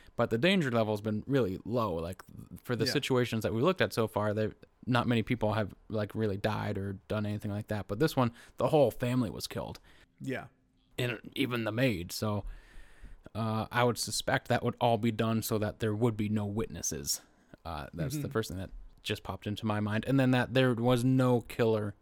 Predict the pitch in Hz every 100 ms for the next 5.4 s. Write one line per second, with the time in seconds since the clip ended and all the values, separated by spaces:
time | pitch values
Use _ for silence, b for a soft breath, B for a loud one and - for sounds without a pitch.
0 | _ - 113 90 80 - - - - -
1 | 104 - 139 127 - 120 113 104 - b
2 | b b _ - 123 139 131 127 120 120
3 | 104 110 107 113 110 107 104 - 107 101
4 | 90 - b b b - 110 104 69 -
5 | - 110 110